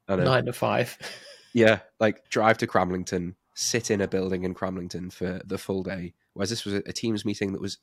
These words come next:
Speaker 1: honestly, like, you could sort of have one eye on it, one eye not on it. It was all very basic
Speaker 2: Running
Speaker 1: stuff.
Speaker 2: ads on the other monitor.
Speaker 1: <laughs> It was very,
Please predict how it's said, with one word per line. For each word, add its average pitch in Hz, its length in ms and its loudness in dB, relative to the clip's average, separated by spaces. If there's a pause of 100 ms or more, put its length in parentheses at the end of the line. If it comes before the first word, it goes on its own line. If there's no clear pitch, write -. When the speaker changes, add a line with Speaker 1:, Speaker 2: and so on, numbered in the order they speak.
Speaker 1:
honestly, 123 320 0
like, 98 200 -2
you 104 100 -10
could - 160 -8
sort 107 140 0
of 98 60 -8
have 101 160 -6
one 98 180 0
eye 92 160 2
on 92 100 0
it, 92 120 -2
one 92 120 -6
eye 90 160 -4
not 87 140 -6
on 92 160 -6
it. 87 100 -10 (420)
It 98 80 0
was 95 120 0
all 98 100 2
very 92 140 2
basic 87 300 -2
Speaker 2:
Running 117 180 4
Speaker 1:
stuff. 117 140 2
Speaker 2:
ads 110 100 -2
on 104 80 0
the 107 80 0
other 107 120 0
monitor. 107 500 -4
Speaker 1:
<laughs> - 40 -4
It 120 80 0
was 131 140 2
very, 120 160 8